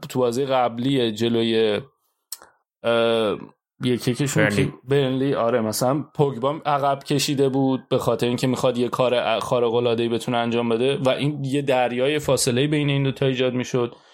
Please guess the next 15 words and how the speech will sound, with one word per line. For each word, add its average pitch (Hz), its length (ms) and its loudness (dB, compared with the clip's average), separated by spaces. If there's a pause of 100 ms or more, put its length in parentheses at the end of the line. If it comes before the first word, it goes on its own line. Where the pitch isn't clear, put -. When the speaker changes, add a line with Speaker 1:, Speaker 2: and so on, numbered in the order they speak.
Speaker 2:
دقیقاً. 101 180 2
Speaker 1:
تو 151 60 2
این 165 100 0
بازی 160 240 0
جفتشون 170 640 -2
جلو 143 280 2
کشیده 101 440 -2
بودن 92 300 -4
و 107 100 0
دوباره 120 320 2
اون، 139 300 0
اون 139 260 -2
برنامه‌ای 127 500 0
که 139 140 -2
هست 151 220 -2